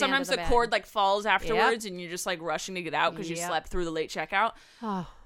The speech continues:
Speaker 2: we have such problems.
Speaker 1: <laughs> We've traveled and had issues.
Speaker 2: <laughs> Yes.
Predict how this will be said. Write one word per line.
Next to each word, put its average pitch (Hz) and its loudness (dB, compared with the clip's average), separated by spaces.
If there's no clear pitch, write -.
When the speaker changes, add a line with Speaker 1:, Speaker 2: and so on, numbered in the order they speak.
Speaker 2:
we 208 -10
have 180 -8
such - -8
problems. 160 -10
Speaker 1:
<laughs> - 0
We've 277 2
traveled 175 4
and 175 -2
had 175 -2
issues. 180 -6
Speaker 2:
<laughs> - -18
Yes. 208 -10